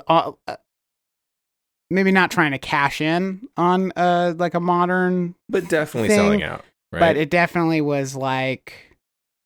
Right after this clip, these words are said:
Speaker 1: someone who loves the technology, making a
Speaker 2: Mm-hmm.
Speaker 1: song about the technology.
Speaker 2: Yeah.
Speaker 1: My inspiration, really, without, I mean, I don't wanna show my hand too much, but my inspiration was the song Pocket Calculator. I don't know if you know that song or not.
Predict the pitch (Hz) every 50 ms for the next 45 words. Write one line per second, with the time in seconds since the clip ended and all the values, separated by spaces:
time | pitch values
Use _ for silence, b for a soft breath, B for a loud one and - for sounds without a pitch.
0 | _ _ - - 165 165 170 175 170 175 175 170 156 175 165 185 185 - - 151
1 | 143 139 143 139 139 143 143 143 143 139 - _ _ _ - 104 110 120 123 -
2 | 156 165 165 - 147 131 135 139 139 135 135 120 139 - 143 135 127 127 120 117
3 | 110 113 113 110 113 117 117 117 - _ _ - 98 90 85 87 98 127 139 131
4 | 139 - - _ - - - _ 170 170 170 160 - - 147 147 143 139 147 151
5 | 151 - 165 160 165 160 160 165 165 160 - - _ _ _ _ _ _ _ _
6 | _ _ _ _ _ _ 127 123 131 135 147 151 156 165 170 160 156 151 139 143
7 | 139 135 - - _ _ - 131 135 135 131 123 127 123 135 135 127 131 131 127
8 | - 143 131 120 113 117 127 120 107 107 - - - - - 180 185 190 208 208
9 | 226 233 - - - - - - _ _ _ _ _ _ _ _ _ _ - 139
10 | 123 123 120 117 113 123 123 - - 117 110 107 110 107 - 117 110 101 92 104
11 | 104 - - 113 95 95 90 - - 104 98 - 113 - - 120 113 107 - 117
12 | 113 113 110 107 110 120 127 b b b b _ _ _ _ _ _ _ _ -
13 | 101 104 101 92 - 104 98 101 101 101 104 98 - 113 101 104 101 104 107 104
14 | 104 101 104 -